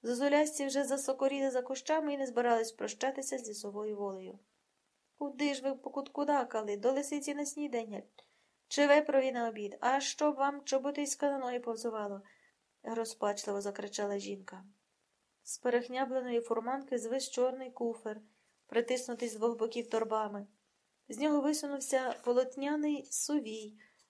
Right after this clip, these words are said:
зачепився краєм за віко і покотився на дорогу, застеляючи її тонкою,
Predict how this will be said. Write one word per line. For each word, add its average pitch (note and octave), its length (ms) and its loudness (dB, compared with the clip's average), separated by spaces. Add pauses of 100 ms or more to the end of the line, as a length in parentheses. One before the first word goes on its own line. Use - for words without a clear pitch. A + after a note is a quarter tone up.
зачепився C4+ 680 2
краєм C#4 400 4
за B3 180 4
віко D#4+ 280 0
і D4+ 40 0
покотився D4 540 -2
на C#4+ 60 -4
дорогу, C4 480 0 (360)
застеляючи B3 720 2
її A#3 140 2
тонкою, A3+ 800 -2